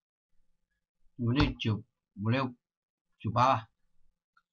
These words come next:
这里面我们回测之后，这一个 session 它实际上在等待了，是因为我现在我把它的一个 concurrent insert 给它设置为一，设置为一之后，由于这个表之前它有删除的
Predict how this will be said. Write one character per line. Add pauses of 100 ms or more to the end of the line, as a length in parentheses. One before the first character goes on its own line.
(680)
这
里
面
我
们
回
测
之
后， (1400)
这
一
个
session
它
实
际
上
在
等
待
了， (380)
是
因
为
我
现
在 (140)
我
把
它
的
一
个 (760)
concurrent
insert
给
它
设
置
为
一， (280)
设
置
为
一
之
后，
由
于
这
个
表
之
前
它
有
删
除
的